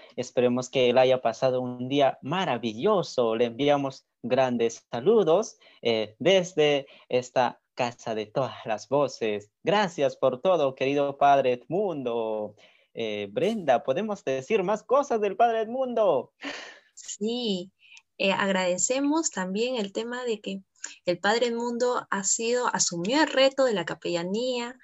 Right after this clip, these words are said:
Speaker 2: en el CAPU, siendo una persona muy tolerante con nuestras ideas, que nos daba todas esas reflexiones buenas en las homilías de las misas virtuales y también ese acompañamiento al joven, ¿no, Jesús?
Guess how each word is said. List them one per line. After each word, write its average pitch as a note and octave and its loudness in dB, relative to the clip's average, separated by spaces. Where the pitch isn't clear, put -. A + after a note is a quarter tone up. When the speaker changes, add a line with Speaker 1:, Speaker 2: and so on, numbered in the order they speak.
Speaker 2:
en E3+ -4
el F3 -4
CAPU, A#3 -2
siendo G#3+ -2
una A3 -4
persona F#3+ -6
muy A#3 -4
tolerante G3+ -2
con F#3 -4
nuestras F#3 -6
ideas, G3 -2
que F3 -4
nos F3+ -2
daba G3 0
todas A3+ 0
esas A#3 -2
reflexiones G#3 -2
buenas A3 0
en F3 -6
las E3+ -8
homilías F#3+ -2
de F3 -8
las D#3+ -10
misas F#3+ -4
virtuales F3+ -6
y F#3+ 0
también G3+ 0
ese A#3+ -4
acompañamiento G#3+ -4
al E3 -4
joven, F3 -2
¿no, F3 -4
Jesús? - -8